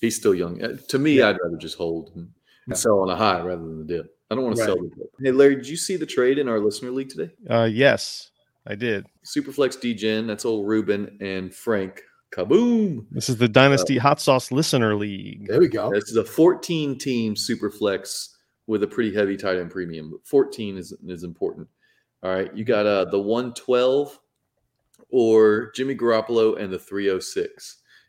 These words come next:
Speaker 1: Now, one thing to keep in mind, that's really like a s-, that third is really like a second rounder, because we're gonna be drafting twenty twenty-four firsts in here.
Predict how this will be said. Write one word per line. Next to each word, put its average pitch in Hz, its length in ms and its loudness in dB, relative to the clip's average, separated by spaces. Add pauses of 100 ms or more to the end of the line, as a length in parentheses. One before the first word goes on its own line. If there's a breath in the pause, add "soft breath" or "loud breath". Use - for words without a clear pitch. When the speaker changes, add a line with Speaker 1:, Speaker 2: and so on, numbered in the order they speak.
(120 soft breath)
Speaker 1:
Now, 98 280 -2
one 120 300 -2
thing 131 220 -2
to 127 160 -2
keep 120 240 -12
in 123 100 -2
mind, 117 560 -4
that's 117 260 0
really 113 240 2
like 104 160 2
a - 40 -6
s-, - 140 -8 (100)
that 117 220 -2
third 117 200 4
is 104 140 -6
really 107 180 2
like 95 200 -2
a 92 40 -10
second - 380 -10
rounder, 60 260 -18 (600)
because 110 500 0
we're 123 140 2
gonna 127 120 4
be 120 120 0
drafting 104 520 0
twenty 104 300 -6
twenty-four 101 480 -4
firsts 95 420 -4
in 107 80 -8
here. 110 280 -12